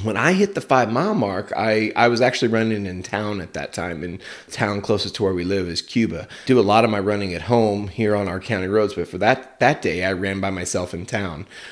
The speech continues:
I, when I got to the five mile mark, I realized I was a long ways from <laughs> where I parked my car. So I just kept running,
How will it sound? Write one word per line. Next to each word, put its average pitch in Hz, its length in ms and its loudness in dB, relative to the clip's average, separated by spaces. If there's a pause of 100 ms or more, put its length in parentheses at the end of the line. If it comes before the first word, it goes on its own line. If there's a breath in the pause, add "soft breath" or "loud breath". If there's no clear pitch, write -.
(300 loud breath)
I, 107 480 0 (220)
when 113 160 -2
I 98 80 -2
got 139 260 6
to 190 100 -4
the 131 60 -6
five 120 320 4
mile 147 240 2
mark, 107 420 0
I 101 440 2 (120)
realized 110 600 6
I 113 160 4
was 110 240 4
a 95 240 0
long 95 560 2
ways 107 320 4
from 110 160 2
<laughs> - 20 0
where 151 180 6
I 104 120 2
parked - 340 2
my 90 160 -4
car. 107 460 -2 (320 loud breath)
So 117 760 8
I 101 360 2
just 104 400 -2
kept - 260 2
running, 113 540 2